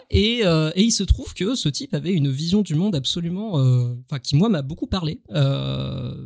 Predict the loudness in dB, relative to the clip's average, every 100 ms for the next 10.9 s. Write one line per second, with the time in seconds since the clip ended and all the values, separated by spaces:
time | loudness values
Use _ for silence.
0 | -16 -18 -20 -20 _ 0 2 2 0 0
1 | -2 -4 -4 -2 2 2 0 0 0 2
2 | 2 2 0 -2 -6 -6 -4 -4 -4 -2
3 | -2 -2 -4 -6 -6 -10 -14 -20 -2 0
4 | 2 0 0 -2 -4 -6 -4 0 0 0
5 | -2 -4 -4 -2 -2 -4 -4 -2 -2 -2
6 | -2 -2 -2 -4 -2 -2 -2 -4 _ 0
7 | 2 2 2 2 0 0 -2 0 -2 -4
8 | -2 0 2 0 0 -4 0 2 0 -4
9 | 0 2 4 2 0 0 0 0 -4 -2
10 | 0 4 4 6 4 0 0 -2